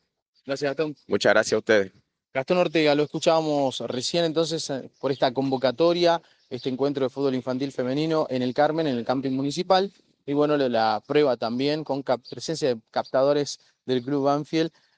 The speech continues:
Speaker 1: eh, que va a estar muy interesante para las nenas que van a participar de esta competencia.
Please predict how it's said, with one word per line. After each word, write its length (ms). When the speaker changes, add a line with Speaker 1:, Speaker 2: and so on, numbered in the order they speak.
Speaker 1:
eh, 240
que 60
va 80
a 40
estar 200
muy 140
interesante 540
para 280
las 160
nenas 400
que 100
van 160
a 340
participar 600
de 60
esta 180
competencia. 720